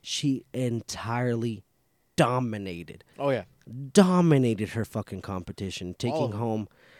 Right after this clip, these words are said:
Speaker 1: gold medals in almost every event and setting such high standards, and she raised the bar to an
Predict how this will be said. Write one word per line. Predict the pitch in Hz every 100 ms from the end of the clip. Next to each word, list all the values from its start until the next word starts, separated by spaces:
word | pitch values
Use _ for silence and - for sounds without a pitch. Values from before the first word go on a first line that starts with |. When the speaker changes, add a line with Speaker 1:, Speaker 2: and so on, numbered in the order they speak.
| - _ _ _ 110
Speaker 1:
gold | 104 113 117
medals | 113 117 113 101
in | 104 98 -
almost | 120 113 104 -
every | 113 120 107 117 107
event | 90 101 104 123 - - _ _ - - _ -
and | 117 104
setting | - 131 120 127 127
such | 110 - - - 127 -
high | - - - 120 127
standards, | 127 - 107 107 110 -
and | - 110 98 -
she | - -
raised | 113 110 117 107
the | 98
bar | 101 101 101
to | - 107 - -
an | 110 104